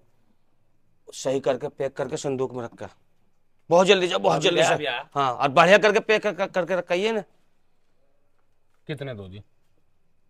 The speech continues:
Speaker 1: अभी बताएंगे। अभी
Speaker 3: हाँ।
Speaker 1: बताएंगे।
Speaker 3: हाँ, हाँ, हाँ।
Speaker 1: आ रहा है वो भाई।
Speaker 2: भैया,
Speaker 1: हाँ।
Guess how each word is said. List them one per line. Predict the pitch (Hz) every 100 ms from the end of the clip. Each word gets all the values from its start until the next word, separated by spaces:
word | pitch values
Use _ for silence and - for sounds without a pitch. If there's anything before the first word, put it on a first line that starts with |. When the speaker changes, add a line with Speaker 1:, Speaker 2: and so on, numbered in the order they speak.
| _ _ _ _ _
Speaker 1:
अभी | 185 214
बताएंगे। | 214 175 190
अभी | 262 _ _ _ _ _ _ _ _ _ _ _ _ _ _ _ _ _ _ 117
Speaker 3:
हाँ। | 101
Speaker 1:
बताएंगे। | - 92 107 _ _
Speaker 3:
हाँ, | 127 127
हाँ, | 117
हाँ। | 98 92 - _ _ _ _ _ _ _ _ _ 110
Speaker 1:
आ | 107
रहा | 90
है |
वो | 95
भाई। | 90 113 139 _ _ 135 135 _ _ _ _ 104 - 123
Speaker 2:
भैया, | 135 180 147 _ -
Speaker 1:
हाँ। | 139